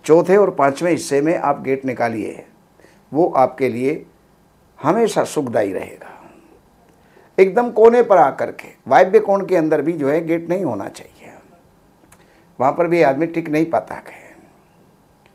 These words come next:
तो सबसे पहली बात, गेट के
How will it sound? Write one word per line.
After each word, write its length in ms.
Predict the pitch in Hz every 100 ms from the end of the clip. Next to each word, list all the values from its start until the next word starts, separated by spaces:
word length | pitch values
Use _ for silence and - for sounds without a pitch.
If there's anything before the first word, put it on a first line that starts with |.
| _ _ _ _ _ _ _ _ _
तो 60 | 202
सबसे 320 | 196 202 214
पहली 260 | 180 151 160
बात, 400 | 127 123 - - _ _ _ _ _ _ _ _
गेट 500 | 117 113 143 180 180 131
के 400 | 131 131 160 -